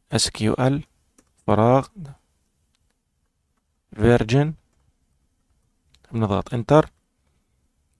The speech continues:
هيك عرفنا انه الماي اس كيو ال سيرفر نزل على الكمبيوتر بهذا الاصدار اللي موجود قدامكم.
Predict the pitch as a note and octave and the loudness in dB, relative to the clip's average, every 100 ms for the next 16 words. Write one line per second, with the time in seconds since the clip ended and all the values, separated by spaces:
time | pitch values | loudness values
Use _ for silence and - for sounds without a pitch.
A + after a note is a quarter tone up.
0 | _ _ - C3 B2 A#2 - B2+ A2+ C3 | _ _ -2 0 4 2 2 0 -2 -2
1 | A#2 A2+ C3 A#2 - - B2+ C3+ - B2 | -2 0 0 0 -4 -2 0 0 2 2
2 | A2 A#2 A#2+ B2 C#3 C3+ - G#2 G#2 A2+ | 2 0 0 2 0 -2 -2 -2 -2 -2
3 | A#2 C3 - C#3+ G#2 A2+ A#2+ A2 A2 G2 | 2 2 2 0 -2 -4 0 0 -2 0
4 | A#2 A2+ - G#2+ G2+ G2+ A2 G2 F#2+ B2 | 2 2 -2 -4 -2 0 0 -2 -2 -2
5 | A#2+ D3+ | 0 0